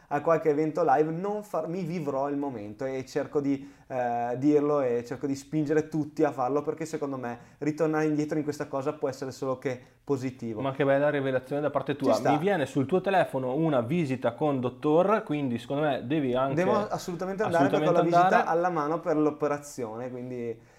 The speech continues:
Speaker 1: eh, dai, e noi ci siamo, ci rivediamo venerdì per l'unboxing live come sempre. Il video qua di Q and A live rimane salvato sui nostri canali Facebook e Instagram. Peccato che Instagram non salvi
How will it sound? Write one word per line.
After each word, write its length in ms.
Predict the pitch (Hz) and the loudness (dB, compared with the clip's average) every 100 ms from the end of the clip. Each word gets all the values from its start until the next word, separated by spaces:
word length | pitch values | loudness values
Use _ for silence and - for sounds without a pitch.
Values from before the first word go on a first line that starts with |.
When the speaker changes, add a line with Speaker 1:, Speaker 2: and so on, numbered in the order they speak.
| _ - | _ -4
Speaker 1:
eh, 300 | 131 131 139 | 0 2 4
dai, 220 | 208 160 | 4 4
e 60 | 160 | 2
noi 160 | 196 | 0
ci 100 | 190 | -6
siamo, 420 | 165 - 208 240 | -2 0 2 2
ci 120 | 254 170 | 0 0
rivediamo 420 | 151 156 156 139 | 0 0 0 -2
venerdì 360 | 156 170 151 | -2 -2 -4
per 140 | 151 147 | -2 -2
l'unboxing 640 | 143 139 139 - - 139 | -2 -2 -4 -6 -8 -4
live 560 | 139 139 151 170 180 185 | 0 2 2 0 -2 -6
come 220 | 143 131 | -6 -8
sempre. 640 | - 165 175 175 208 208 - - - | -8 -6 -6 -4 -4 -4 -8 -16 -4
Il 400 | 247 247 233 185 | 0 4 4 4
video 420 | 214 220 180 175 | -2 0 0 0
qua 300 | 175 175 165 | 2 4 4
di 180 | 156 160 | 0 -4
Q 100 | 170 | -4
and 100 | 175 | -4
A 240 | 175 165 | 0 2
live 180 | 160 147 | 4 4
rimane 300 | 151 170 160 | 0 0 -2
salvato 380 | 143 151 143 139 | -4 -4 -4 -4
sui 120 | 143 | -6
nostri 220 | 139 131 143 | -6 -6 -8
canali 260 | 143 135 | -6 -6
Facebook 420 | 127 151 135 135 | -4 -4 -4 -6
e 60 | 170 | -6
Instagram. 480 | 175 170 202 202 190 | -6 -6 -6 -6 -8
Peccato 560 | 220 262 - 147 139 156 | -10 -10 -4 -4 -2 -2
che 80 | 156 | -2
Instagram 440 | 151 147 147 147 | -4 -4 -6 -4
non 180 | 147 147 | -6 -4
salvi 440 | 160 151 147 151 | 0 0 0 -4